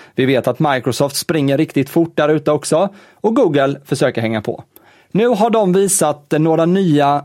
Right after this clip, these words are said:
A I-funktioner i deras Google Chrome. Och detta är alltså skrivhjälp. Så det innebär att om du är inne på en webbsida och du får upp en textruta där du ska skriva någonting,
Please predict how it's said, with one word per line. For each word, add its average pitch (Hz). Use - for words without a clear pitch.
A 180
I-funktioner 147
i 180
deras 151
Google 151
Chrome. 247
Och 185
detta 214
är 208
alltså 135
skrivhjälp. 170
Så -
det 226
innebär 202
att 180
om 175
du 170
är 165
inne 165
på 143
en 143
webbsida 147
och 185
du 160
får 151
upp 127
en 123
textruta 127
där 123
du 113
ska 117
skriva 185
någonting, 208